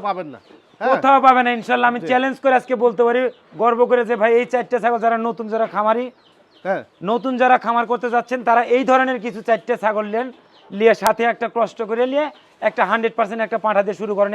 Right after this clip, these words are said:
Speaker 2: এত মালের দরকার নেই, এত কোনো কিছুর দরকার নেই। একটা জাতের পাঁঠা কিনেন, কিনে এই সমস্ত মাল দিয়ে, চার পাঁচটা মাল দিয়ে শুরু করেন। ইনশাল্লাহ অবশ্যই, অবশ্যই এর মধ্যে ভালো কিছু আশা করা সম্ভব কিন্তু
Speaker 1: জি,
Speaker 2: ভাই।
Speaker 1: জি, জি। অনেক পর্তা করে আপনারা নিতে আজকে
Speaker 2: জি,
Speaker 1: দিচ্ছে
Speaker 2: জি।
Speaker 1: সেলিম ভাই, পর্তা করে আপনারা নিতে পারবেন। আচ্ছা, এদিকে ঘুরেন, আরেকবার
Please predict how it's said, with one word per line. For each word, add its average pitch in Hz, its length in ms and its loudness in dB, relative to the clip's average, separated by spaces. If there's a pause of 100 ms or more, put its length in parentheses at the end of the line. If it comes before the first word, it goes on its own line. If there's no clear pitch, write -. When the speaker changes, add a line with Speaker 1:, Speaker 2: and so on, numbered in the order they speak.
Speaker 2:
এত 233 160 -2
মালের 233 260 0
দরকার 214 240 -2
নেই, 247 140 -6
এত 240 80 -6 (100)
কোনো 220 180 -8
কিছুর 190 280 -12
দরকার 165 300 -6
নেই। 123 100 -14 (360)
একটা 214 360 0
জাতের 214 280 0
পাঁঠা 202 220 0
কিনেন, 240 200 -8 (360)
কিনে 226 160 -6 (100)
এই 220 120 -2
সমস্ত 214 240 -8 (120)
মাল 208 200 0
দিয়ে, 233 200 -2
চার 220 180 4
পাঁচটা 202 280 -6
মাল 196 180 -4
দিয়ে 185 160 -10
শুরু 202 200 -10
করেন। 233 140 -2 (460)
ইনশাল্লাহ 233 420 0
অবশ্যই, 277 400 -2
অবশ্যই 240 260 -4
এর 226 80 -10
মধ্যে 220 220 -6
ভালো 196 200 -2
কিছু 175 140 -12 (140)
আশা 165 180 -8
করা 165 120 -6 (100)
সম্ভব 139 300 -10
কিন্তু 170 160 -10
Speaker 1:
জি, 175 100 -4
Speaker 2:
ভাই। 117 100 -10
Speaker 1:
জি, 135 80 -16
জি। 131 60 -16 (100)
অনেক 233 220 -6
পর্তা 240 300 -6
করে 240 100 0 (100)
আপনারা 226 280 -4
নিতে 214 200 -8
আজকে 214 160 -10
Speaker 2:
জি, 151 60 -10
Speaker 1:
দিচ্ছে 170 200 -4
Speaker 2:
জি। 131 80 -8
Speaker 1:
সেলিম 220 220 -8
ভাই, 285 80 -6 (320)
পর্তা 214 240 -10
করে 220 160 -4
আপনারা 202 220 -12
নিতে 180 180 -10
পারবেন। 135 200 -10 (220)
আচ্ছা, 160 180 -12
এদিকে 190 240 -12
ঘুরেন, 180 200 -6
আরেকবার 160 240 -10